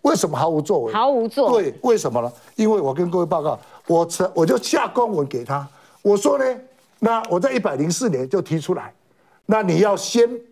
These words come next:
Speaker 1: 先把台之光的部分啊，是不是可以删价减价？结果他们说这是不可能的代志。
Speaker 2: 嗯。
Speaker 1: 然后我们又在一百零五年，我又开记者会，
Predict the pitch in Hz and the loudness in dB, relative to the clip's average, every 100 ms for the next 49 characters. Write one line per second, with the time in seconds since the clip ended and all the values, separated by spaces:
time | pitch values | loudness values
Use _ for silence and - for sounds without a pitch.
0 | _ _ _ _ _ _ - 214 220 208 | _ _ _ _ _ _ 0 2 2 0
1 | 120 92 _ - _ 147 165 214 185 185 | -4 -4 _ -20 _ -4 -2 0 0 2
2 | 170 151 - _ _ - 180 190 120 87 | 2 0 -4 _ _ 0 2 2 0 -6
3 | - _ _ _ - 220 196 202 208 - | -10 _ _ _ -4 2 2 4 0 -2
4 | - - 185 147 - _ - - 190 196 | -12 -4 -2 -2 -4 _ -6 -2 0 0
5 | 208 139 - 110 107 151 98 - 160 147 | 0 0 0 -2 0 0 -2 -2 0 2
6 | 151 139 143 151 - _ - 151 104 101 | 0 -2 -2 -2 -8 _ -2 -2 -2 -2
7 | 101 - 131 95 92 87 - 101 _ _ | -2 0 -2 -2 -8 -14 -16 -20 _ _
8 | - 180 165 240 - 147 151 214 226 202 | -2 2 2 2 2 0 0 2 2 2
9 | 220 165 - _ - 240 175 120 151 208 | -2 -4 -10 _ -4 -2 -2 0 0 0
10 | 143 101 101 - - 160 220 - 208 202 | 0 -4 -6 -8 0 2 2 2 -2 -2
11 | 254 175 113 98 131 | -2 -2 -2 -2 -4